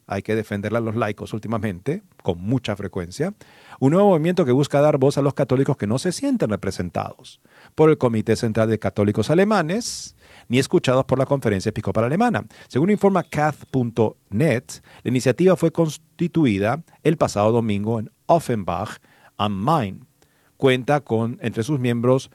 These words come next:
fundadores, con el obispo emérito de Coira, Marian Eleganti, un buen obispo, <laughs> eh, suizo, ¿no?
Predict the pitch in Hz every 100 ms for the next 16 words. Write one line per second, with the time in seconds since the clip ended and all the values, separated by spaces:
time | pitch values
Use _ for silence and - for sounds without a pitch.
0 | _ - 160 156 113 120 - 113 98 101
1 | 131 139 139 220 196 110 104 - 220 143
2 | 110 160 - _ _ - 107 104 117 120
3 | 135 120 107 107 98 107 127 147 120 -
4 | 135 131 196 - - _ _ _ _ -
5 | 90 90 87 98 95 98 104 - 127 -
6 | 92 131